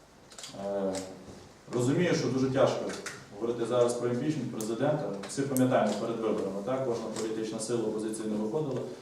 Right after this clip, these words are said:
говорила першим номером, всі пам'ятають, да? Що було? Імпічмент президента. Вже тоді було зрозуміло, що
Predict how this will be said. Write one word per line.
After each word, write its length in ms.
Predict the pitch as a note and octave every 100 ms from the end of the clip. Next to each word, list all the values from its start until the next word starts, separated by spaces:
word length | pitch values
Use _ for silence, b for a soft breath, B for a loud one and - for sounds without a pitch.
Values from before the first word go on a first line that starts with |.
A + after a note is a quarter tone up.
| B B B B -
говорила 400 | A2+ A#2+ A#2 A2
першим 360 | C3 C3 B2
номером, 340 | B2 A#2 A2 G#2+
всі 140 | B2
пам'ятають, 520 | G#2+ G#2+ G2+ F2+ F2+
да? 140 | A#2 A#2+
Що 160 | A#2+
було? 220 | G2 F2+
Імпічмент 400 | A2 C#3+ D3+ C3
президента. 500 | A#2+ A#2+ A#2 - - B B B B -
Вже 100 | A#2
тоді 240 | D3+ F3
було 500 | D3+ C#3+ C#3+ C#3 C3+
зрозуміло, 640 | B2+ C#3 C3+ C#3+ D#3 A#2 A2
що 300 | A#2 A2+ A2